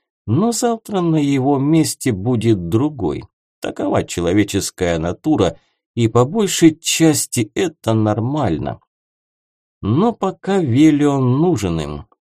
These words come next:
пока жив друг, пока Хасл не изменил это мертворождённое общество или не угробил его окончательно. Могильщик положил руку на бедро любовницы, останавливая её.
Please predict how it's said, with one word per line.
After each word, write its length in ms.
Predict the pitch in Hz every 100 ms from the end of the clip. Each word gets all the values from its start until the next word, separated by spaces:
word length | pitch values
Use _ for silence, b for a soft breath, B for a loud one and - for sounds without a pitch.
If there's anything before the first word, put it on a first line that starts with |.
| _ -
пока 420 | 85 82 98 87
жив 280 | 80 90 87
друг, 460 | 90 139 113 - - _ _
пока 340 | - 92 - 85
Хасл 540 | - 143 147 - 87 - _ -
не 340 | 98 120 175 -
изменил 600 | 135 107 131 151 143 110
это 320 | 107 101 104
мертворождённое 1500 | 95 101 110 98 - 95 95 95 95 90 120 107 95 90 -
общество 760 | 135 151 - 131 113 - 117 101 B _ _
или 220 | 170 175 160
не 280 | 120 117
угробил 800 | 120 113 90 82 107 131 101 104
его 260 | 98 95 98
окончательно. 1300 | - 95 - 101 95 - - 113 85 90 80 78 - _ _ _ _ _ _ _ _ _ _ _ _ _ _ _ -
Могильщик 720 | 110 98 131 202 - 117 -
положил 400 | 101 98 127 165
руку 300 | 170 160 98
на 120 | 90
бедро 320 | 82 85 92
любовницы, 680 | 82 80 131 147 123 110 -
останавливая 1080 | - 104 - 117 113 98 92 85 82 80 80
её. 520 | 78 85 80 71 67